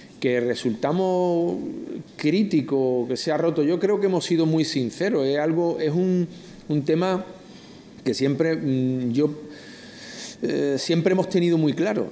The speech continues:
eh, tanto Rafael como yo. Hemos ido con la verdad por delante, yo creo que eso nos ha dado, nos ha abierto mucho camino y, y siempre hemos, bueno, la gente siempre ha sabido cómo hemos pensado en todo momento.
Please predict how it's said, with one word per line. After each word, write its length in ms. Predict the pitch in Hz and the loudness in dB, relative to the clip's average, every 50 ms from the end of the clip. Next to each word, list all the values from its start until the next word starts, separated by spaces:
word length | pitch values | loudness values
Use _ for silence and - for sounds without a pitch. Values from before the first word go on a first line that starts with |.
| - - | -6 -6
eh, 480 | 120 120 117 117 120 120 117 117 113 - | -4 -2 0 0 0 0 0 -2 -2 -2
tanto 300 | - 127 131 - 139 123 | -2 -2 0 0 0 0
Rafael 440 | 135 123 117 - - 117 135 160 | 0 -2 -2 -2 -2 0 0 0
como 220 | 160 208 180 151 139 | 0 0 0 0 2
yo. 260 | 139 147 135 110 - - 110 113 120 127 135 139 143 | 0 0 -2 -2 -4 -8 -6 -6 -4 -4 -4 -4 -4
Hemos 240 | 139 139 151 160 165 | -2 -2 0 2 2
ido 140 | 165 160 156 | 0 2 2
con 140 | 160 147 | 2 2
la 80 | 147 143 | 2 2
verdad 260 | 143 139 139 143 135 | 2 2 0 0 0
por 140 | 147 156 143 | 0 0 2
delante, 400 | 139 135 147 175 208 196 - 202 | 2 2 2 0 0 0 0 0
yo 100 | 175 156 | 2 2
creo 140 | 156 156 156 | 2 2 0
que 80 | 156 | 0
eso 180 | 143 147 160 151 | 0 0 -2 -2
nos 180 | 147 139 139 139 | -2 -2 -2 0
ha 80 | 139 | 0
dado, 440 | 139 139 139 139 139 135 135 135 135 | 0 0 0 0 0 0 0 0 -2
nos 140 | 135 135 131 | -2 -2 -2
ha 140 | 131 135 135 | -2 0 0
abierto 380 | 135 139 143 143 139 - 143 | 2 2 2 2 2 2 2
mucho 300 | 135 139 135 - 143 120 | 2 0 0 0 -2 0
camino 500 | 107 113 123 185 240 240 180 123 110 110 | 0 0 0 2 2 2 0 0 -2 0
y, 200 | 107 107 110 110 | 0 0 0 0
y 120 | 117 135 110 | -2 -2 -2
siempre 360 | - 139 135 135 147 139 139 | 0 0 0 2 2 0 0
hemos, 340 | 143 147 147 147 143 135 135 | 2 0 0 0 0 0 0
bueno, 260 | 131 139 185 226 175 | 0 0 -2 -2 -2
la 80 | 131 | -2
gente 260 | 110 117 143 139 160 156 | -2 -2 -2 0 0 0
siempre 300 | - 180 180 165 202 156 | 0 0 0 0 0 -2
ha 20 | |
sabido 440 | - - 151 143 165 180 160 165 139 | 0 0 0 2 2 2 2 2 2
cómo 180 | 156 143 139 | 2 2 2
hemos 200 | 135 139 139 131 | 2 2 0 0
pensado 420 | - - 131 120 113 - 131 131 131 | 0 0 0 0 0 0 0 0 0
en 80 | 127 | 0
todo 200 | 113 135 127 120 | 0 0 0 0
momento. 400 | 113 113 131 180 202 170 - 120 | 0 0 0 0 0 0 0 -2